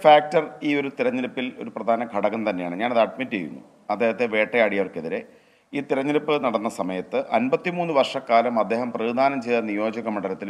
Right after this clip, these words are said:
വികസനമില്ല എന്ന് പറഞ്ഞ് വീണ്ടും അദ്ദേഹത്തെ അപമാനിക്കാൻ ശ്രമിച്ചവർക്കെതിരെ, അദ്ദേഹത്തിൻ്റെ കുടുംബത്തിലെ, അദ്ദേഹത്തിൻ്റെ മക്കളെ ഉൾപ്പെടെ വ്യക്തിപരമായി ആക്ഷേപിക്കാൻ ശ്രമിച്ചവർക്കെതിരെ പുതുപ്പള്ളി ജനതയുടെ പ്രതികരണം ഉണ്ടായിട്ടുണ്ട് എന്നത് യാഥാർത്ഥ്യമാണ്. പക്ഷെ അതോടൊപ്പം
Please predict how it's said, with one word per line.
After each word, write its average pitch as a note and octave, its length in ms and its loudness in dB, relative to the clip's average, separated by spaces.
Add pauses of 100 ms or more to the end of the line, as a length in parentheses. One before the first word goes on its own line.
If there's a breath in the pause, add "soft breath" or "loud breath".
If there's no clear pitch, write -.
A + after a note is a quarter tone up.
വികസനമില്ല A#2+ 640 -2 (140)
എന്ന് G2 240 -6
പറഞ്ഞ് G2 240 -4 (120)
വീണ്ടും C#3+ 360 -2
അദ്ദേഹത്തെ A2 400 -2
അപമാനിക്കാൻ A2 640 -2
ശ്രമിച്ചവർക്കെതിരെ, E2+ 680 -8 (680 soft breath)
അദ്ദേഹത്തിൻ്റെ F3+ 500 6
കുടുംബത്തിലെ, D3+ 580 2 (160)
അദ്ദേഹത്തിൻ്റെ B2 400 2 (100)
മക്കളെ E3+ 340 4
ഉൾപ്പെടെ A#2 340 0
വ്യക്തിപരമായി C3 640 0
ആക്ഷേപിക്കാൻ D#3+ 560 -2
ശ്രമിച്ചവർക്കെതിരെ A2 680 -2 (100)
പുതുപ്പള്ളി B2 460 -6
ജനതയുടെ G#2+ 460 -4
പ്രതികരണം G#2 500 -2
ഉണ്ടായിട്ടുണ്ട് G2 640 -2
എന്നത് G2+ 200 -8 (120)
യാഥാർത്ഥ്യമാണ്. B2 560 0 (800 loud breath)
പക്ഷെ E3 220 4
അതോടൊപ്പം G#3+ 400 6